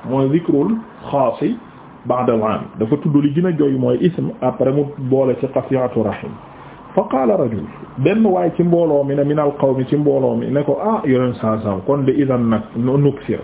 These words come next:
kon de comme dinañ bari ñaan." Qaala yonent saa saam ne ko, "Allahu akbar." Ne lu ngeen bari bari ñaan,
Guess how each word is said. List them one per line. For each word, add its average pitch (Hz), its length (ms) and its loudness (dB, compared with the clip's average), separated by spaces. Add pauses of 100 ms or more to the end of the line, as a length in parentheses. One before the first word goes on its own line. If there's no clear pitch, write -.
kon 135 180 0
de 123 80 2
comme 127 200 0
dinañ 131 260 2
bari 107 260 2
ñaan." 82 160 -6 (1300)
Qaala 156 240 2
yonent 151 280 0
saa 139 220 2
saam 131 200 0
ne 127 60 0
ko, 123 120 -2
"Allahu 120 460 0
akbar." - 340 -6
Ne 127 100 0
lu 143 120 4
ngeen 175 240 0
bari 160 220 0
bari 139 340 0
ñaan, 135 360 -4